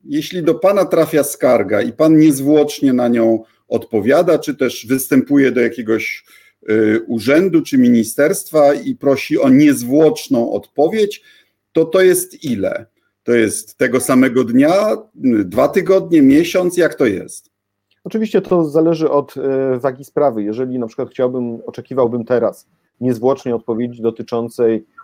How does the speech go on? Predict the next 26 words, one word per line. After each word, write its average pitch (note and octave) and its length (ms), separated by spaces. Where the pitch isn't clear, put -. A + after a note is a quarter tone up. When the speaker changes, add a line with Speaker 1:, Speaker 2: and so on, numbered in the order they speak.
Speaker 2:
sytuacji B2+ 720
w - 20
jakimś A#2 540
domu B2 220
pomocy A#2+ 320
społecznej, A2+ 500
no A#2+ 100
to C3 100
nie C3 100
będę D3+ 160
czekał A2+ 280
dwa G#2+ 140
tygodnie, G#2 560
bo, A2 440
e, A2+ 120
rzeczywistość B2+ 480
się A#2+ 80
dzieje B2 220
tu B2+ 140
i A#2+ 120
teraz A#2 440
i A#2+ 80
chodzi A#2 260
mi A#2 120
o A2+ 100
konkretne A#2 540